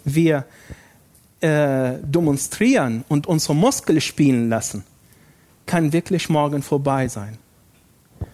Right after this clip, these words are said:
Man könnte auch sagen, ja, man hat, eh, eines Tages stellt man fest, man hat den Welt versucht zu fangen.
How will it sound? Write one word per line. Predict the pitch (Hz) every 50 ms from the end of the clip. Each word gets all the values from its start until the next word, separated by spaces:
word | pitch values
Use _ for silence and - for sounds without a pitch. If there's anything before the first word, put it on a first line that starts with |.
| - - - - - - _ _ _ _ - -
Man | 131 135
könnte | - - 180 190 185 202 -
auch | 170 160 -
sagen, | - - 156 160 160 160 165 160 160 - - _ _ _ _ _ _ _ _ _ _ _ _ - - - _ _ _ _ _ _ _ -
ja, | 185 185 170 113 101 - - - _ _ _ _ _ _ - - _ _ _ _ _
man | - 143 139 - -
hat, | 160 156 - - - - - - - _ _ _ - _ _ _ -
eh, | 160 165 -
eines | - 160 165 170 165 160 - -
Tages | - 131 131 131 139 - -
stellt | - - 156 139 - -
man | 131 123
fest, | - - 123 113 - - - - - - - - - - -
man | 151 135 135
hat | 147 156 -
den | - 135 135 135
Welt | 151 151 165 160 -
versucht | - 165 131 - - 123 - - -
zu | - 135
fangen. | - - - 110 95 95 98